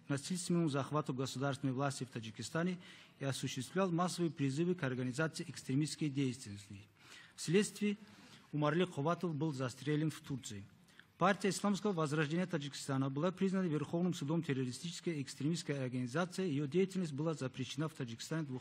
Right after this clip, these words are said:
тысячи пятнадцатом году. В ходе данного гражданского процесса были нарушены все права партии Исламского возрождения как ассоциации граждан.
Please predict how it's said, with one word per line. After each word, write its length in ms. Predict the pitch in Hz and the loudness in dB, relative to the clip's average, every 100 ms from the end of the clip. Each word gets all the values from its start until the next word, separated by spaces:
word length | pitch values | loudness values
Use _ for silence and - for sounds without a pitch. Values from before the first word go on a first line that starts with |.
| - | -4
тысячи 340 | 160 - 160 156 - - - | -4 -2 -6 -6 -18 -20 -8
пятнадцатом 520 | 123 147 143 - 143 | 0 0 0 0 0
году. 260 | 131 127 117 101 - _ - _ _ - | 0 -2 -4 -6 -18 _ -20 _ _ -18
В 80 | |
ходе 260 | - 185 202 | 2 4 6
данного 320 | 185 190 180 | 8 6 6
гражданского 600 | 156 160 147 165 - 156 | 4 2 4 0 2 0
процесса 460 | 143 139 - 160 185 | 0 -2 0 -2 0
были 200 | 143 185 | 2 2
нарушены 420 | 160 165 - 160 | 4 2 2 0
все 220 | 151 165 | 0 -4
права 240 | 170 139 151 | 0 -2 0
партии 340 | 151 147 139 | 0 -2 -4
Исламского 500 | 131 143 135 131 120 | -6 -6 -4 -6 -6
возрождения 480 | 117 117 120 165 170 - - - | -6 -6 -2 -2 -2 -8 -20 -4
как 240 | 170 170 | 0 0
ассоциации 600 | 143 - 127 - 151 151 | 0 -4 -4 0 0 0
граждан. 500 | 151 147 143 107 104 | 0 2 0 -2 -10